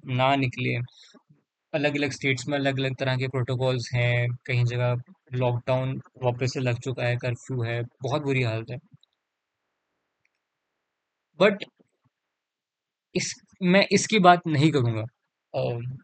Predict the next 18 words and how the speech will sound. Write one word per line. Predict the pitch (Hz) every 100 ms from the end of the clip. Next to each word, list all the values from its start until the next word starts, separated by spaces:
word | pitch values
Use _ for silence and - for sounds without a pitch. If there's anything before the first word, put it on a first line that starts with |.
| -
इस | 123 -
पॉडकास्ट | 117 - 123 - 123
में। | - _ _ _ _ _ _ _ _ _ _ _ 135
मैं | 160 196 - - -
इस | 196 -
टॉपिक | 190 180
पे | 180
बात | 151 143 -
करना | 123 127
चाह | 120 113
रहा | 127
हूँ | 175
कि | 190 202 - _ _ _ _ _ _ -
इस | 202 - -
सब | 196 -
के | 185
बीच | 143 151 -
में | 139 123